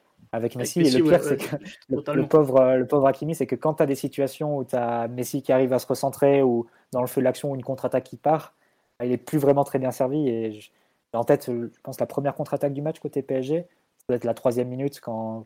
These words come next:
Speaker 1: quand Mendes fait un peu une, une cagade, euh, sur un ballon qu'il laisse rebondir, il rate sa tête. Ensuite, Di Maria arrive à, à ressortir le ballon, il fait un petit numéro, il ressort le ballon.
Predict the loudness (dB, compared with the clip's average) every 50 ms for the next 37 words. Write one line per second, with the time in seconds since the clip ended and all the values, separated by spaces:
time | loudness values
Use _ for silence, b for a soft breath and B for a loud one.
0 | _ _ -8 -6 -4 -4 -2 0 2 2 0 0 -4 -6 -4 -4 -4 -4 -4 -8
1 | -14 -16 -16 -14 -14 -8 -6 -4 -2 0 0 -2 -2 -6 -8 -10 -12 -14 -18 _
2 | _ _ _ _ _ _ _ _ _ _ -4 -2 2 2 2 2 2 0 0 2
3 | 2 2 2 0 -2 -2 -2 -2 0 2 2 2 2 0 -2 -2 -2 -4 0 0
4 | 0 0 0 -2 -10 _ _ _ _ _ _ _ _ _ _ _ -12 -6 -4 -4
5 | -4 -2 0 2 2 4 4 4 4 4 2 0 -2 -2 -2 -2 -2 -4 -4 -4
6 | -4 -4 -4 -4 -6 -6 -4 -4 -4 -4 -4 -4 -4 -6 -6 -8 -6 -8 -8 -8
7 | -10 -14 -16 -12 -10 -8 -6 -4 -4 -4 -4 -6 -8 -6 -4 -4 -4 -2 -2 -2
8 | -2 -2 -4